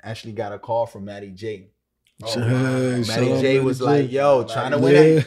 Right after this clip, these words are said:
Speaker 1: trying to win an iPad."
Speaker 3: Yeah.
Speaker 1: He like, "Yo,
Speaker 2: Yeah.
Speaker 1: Spec, trying to refer me. You, you can make money off this platform."
Speaker 2: Right,
Speaker 3: Yeah.
Speaker 2: right.
Speaker 1: So I said, "All right, let's go."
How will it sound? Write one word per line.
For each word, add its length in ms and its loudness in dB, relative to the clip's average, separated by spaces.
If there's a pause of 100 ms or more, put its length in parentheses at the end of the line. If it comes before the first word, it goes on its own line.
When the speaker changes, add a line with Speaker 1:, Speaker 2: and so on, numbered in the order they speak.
(120)
Speaker 1:
trying 200 -8
to 80 0
win 160 -2
an 80 -2
iPad." 680 -2
Speaker 3:
Yeah. 240 2
Speaker 1:
He 100 2
like, 260 4
"Yo, 260 4
Speaker 2:
Yeah. 60 4
Speaker 1:
Spec, 580 -2
trying 220 -4
to 60 -4
refer 460 2
me. 80 -4
You, 180 -8
you 160 -14
can 120 -10
make 180 -8
money 280 -10
off 180 -8
this 140 -14
platform." 720 -12
Speaker 2:
Right, 200 -10
Speaker 3:
Yeah. 220 -4
Speaker 2:
right. 100 -12
Speaker 1:
So 80 -20
I 40 -14
said, 160 -10
"All 80 -8
right, 220 -10
let's 220 -14
go." 400 -6